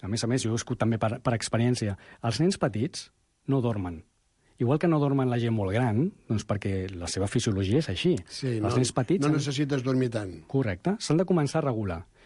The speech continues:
Speaker 1: I els nens fins als quatre o cinc anys no comencen a dormir bé. Llavors no podem dir que un nen té un problema, un trastorn del son, fins que té quatre o cinc anys. Perquè abans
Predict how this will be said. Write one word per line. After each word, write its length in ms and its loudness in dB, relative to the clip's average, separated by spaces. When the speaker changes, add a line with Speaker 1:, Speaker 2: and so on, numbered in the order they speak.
Speaker 1:
I 140 0
els 120 0
nens 220 2
fins 240 -2
als 320 -2
quatre 240 0
o 80 -8
cinc 220 -2
anys 240 -2
no 200 4
comencen 400 0
a 60 0
dormir 320 0
bé. 160 0
Llavors 300 2
no 100 2
podem 300 2
dir 160 2
que 80 -2
un 80 2
nen 180 2
té 80 -2
un 140 2
problema, 460 0
un 80 0
trastorn 400 -2
del 160 0
son, 300 0
fins 240 0
que 100 0
té 140 0
quatre 320 0
o 20 -6
cinc 220 -4
anys. 260 -8
Perquè 240 2
abans 440 2